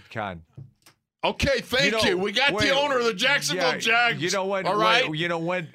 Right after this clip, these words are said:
Speaker 1: uh, um, when I was walking in Jacksonville two years ago along the river,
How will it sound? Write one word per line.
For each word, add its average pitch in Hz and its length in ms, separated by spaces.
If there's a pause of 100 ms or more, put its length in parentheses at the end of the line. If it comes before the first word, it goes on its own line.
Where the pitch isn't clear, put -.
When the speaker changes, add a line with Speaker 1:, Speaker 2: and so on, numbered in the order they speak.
Speaker 1:
uh, 135 360
um, 123 340 (380)
when 143 240
I 151 220
was 165 220
walking 139 800
in 135 160
Jacksonville 135 600
two 139 180
years 127 320
ago 104 220
along 113 280
the 107 80
river, 107 400